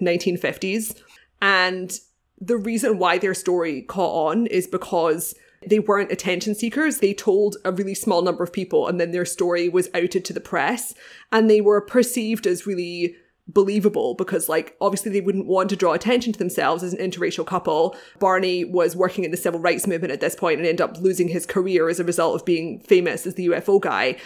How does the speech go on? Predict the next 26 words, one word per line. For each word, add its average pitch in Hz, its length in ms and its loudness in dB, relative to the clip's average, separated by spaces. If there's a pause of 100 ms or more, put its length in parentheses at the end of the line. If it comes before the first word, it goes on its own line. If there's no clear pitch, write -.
(180)
And 208 140 4
they 226 120 4
told 247 300 -2
this 180 200 0
story 202 400 2
that 170 160 -2
was, 190 140 -2
like, 170 240 0
very 180 760 -2
traumatic 185 680 0
about 180 260 -2
being 180 220 -4
kidnapped 180 520 0
and 185 100 -2
having 175 260 -2
medical 180 340 0
experiments - 540 -4
put - 140 0
on 123 160 -2
them 107 120 -6
and - 100 -8
stuff. - 380 -6 (720)
And 196 480 2 (340)
over 208 640 4
the 202 120 0
decades 185 880 -2